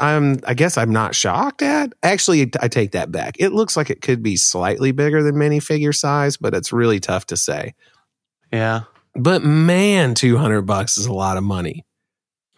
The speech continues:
Speaker 2: Yeah, but that's starting to be the going rate for any decent Lego set. So, I mean,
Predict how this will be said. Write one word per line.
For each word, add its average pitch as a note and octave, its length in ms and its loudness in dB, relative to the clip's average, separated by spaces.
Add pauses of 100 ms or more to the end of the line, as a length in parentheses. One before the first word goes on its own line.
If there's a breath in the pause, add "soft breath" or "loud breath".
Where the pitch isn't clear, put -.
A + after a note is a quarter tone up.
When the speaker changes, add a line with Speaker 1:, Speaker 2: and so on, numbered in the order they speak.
(640 loud breath)
Speaker 2:
Yeah, A#2 220 2
but A#2 120 0
that's C3 200 0
starting B2 240 -2
to A2+ 60 -10
be A#2+ 240 0
the A2+ 120 -4
going B2 400 0
rate B2+ 280 0
for A#2 120 -4
any A#2+ 220 -2
decent A#2 400 -4
Lego A#2 320 -4
set. A2+ 460 -6
So, A#2+ 400 -4 (200)
I B2+ 200 -6
mean, A#2 440 0